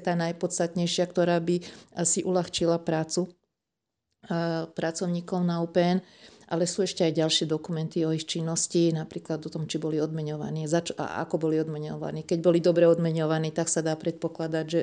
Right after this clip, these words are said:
vyvíjali nejakú intenzívnejšiu činnosť. Aspoň takto nám to opisovali ľudia z U P N. No, takže, e,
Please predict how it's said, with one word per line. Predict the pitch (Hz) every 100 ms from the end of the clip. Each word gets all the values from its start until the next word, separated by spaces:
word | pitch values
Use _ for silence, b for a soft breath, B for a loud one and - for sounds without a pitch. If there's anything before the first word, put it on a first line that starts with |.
| - 165
vyvíjali | 185 175 170 160 165
nejakú | 165 156 160
intenzívnejšiu | 170 160 160 160 160 160 160 160
činnosť. | - 170 170 - B B B B B -
Aspoň | - 160
takto | 165 165 170
nám | 165
to | 175 165
opisovali | 165 180 175 165 175 196 208 220 180
ľudia | 156 170 165 160
z | 175
U |
P | 175
N. | 175 185 202 B B B B B B B B _ 180
No, | 190 190 175 -
takže, | 208 196 202
e, | 208 202